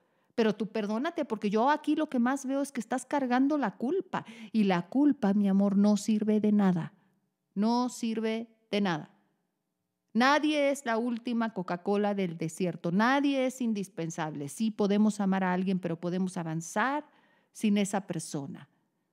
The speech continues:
Sí es doloroso, sí hay un duelo, sí tenemos que superarlo, sí,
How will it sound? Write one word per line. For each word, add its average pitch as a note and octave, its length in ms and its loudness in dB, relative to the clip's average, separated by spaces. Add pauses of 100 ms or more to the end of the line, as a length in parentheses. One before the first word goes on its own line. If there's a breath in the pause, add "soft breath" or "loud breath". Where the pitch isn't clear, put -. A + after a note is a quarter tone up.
(120)
Sí C#4 300 4
es B3+ 160 0
doloroso, G3+ 640 2
sí C4+ 340 0
hay B3+ 160 2
un A3+ 160 4
duelo, G3+ 400 2
sí C#4 300 -4
tenemos A#3+ 400 -2
que A#3 100 -2
superarlo, F#3+ 560 0
sí, D4 440 0